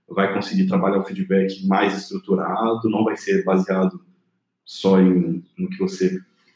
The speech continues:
acha, a gente vai tá te apoiando a fazer isso, e a gente vai te apoiar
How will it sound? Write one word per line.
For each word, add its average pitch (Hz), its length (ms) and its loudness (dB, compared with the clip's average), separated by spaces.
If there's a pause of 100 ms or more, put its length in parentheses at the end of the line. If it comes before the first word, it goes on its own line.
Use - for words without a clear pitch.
(320)
acha, 104 380 0
a - 20 -6
gente 101 160 -4
vai 101 100 -2
tá 107 100 -4
te 110 100 -4
apoiando 95 420 0
a - 20 -6
fazer 95 300 0
isso, 104 380 -2 (300)
e 113 120 6
a - 20 6
gente 117 140 4
vai 120 120 6
te 123 100 2
apoiar 117 640 4